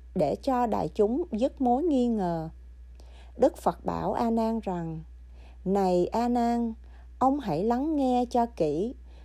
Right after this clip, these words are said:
Cách đây hơn một kiếp A Tăng Kỳ, có một quốc vương tên là Đại Quang Minh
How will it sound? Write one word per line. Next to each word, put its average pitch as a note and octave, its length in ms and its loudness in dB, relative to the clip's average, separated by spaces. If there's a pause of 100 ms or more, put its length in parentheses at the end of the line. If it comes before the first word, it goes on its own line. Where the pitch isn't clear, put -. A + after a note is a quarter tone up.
(180)
Cách D#4+ 200 0
đây B3+ 260 6
hơn B3 300 2
một D#3+ 160 2 (120)
kiếp C4 260 2 (300)
A A#3+ 200 4
Tăng A#3+ 300 -2
Kỳ, F3+ 440 0 (560)
có C4 140 6
một A#3+ 320 4
quốc A#3 160 2 (120)
vương A3+ 300 4
tên A3+ 280 4
là F3 340 0
Đại D3+ 340 -2
Quang A3 340 2
Minh A3 360 0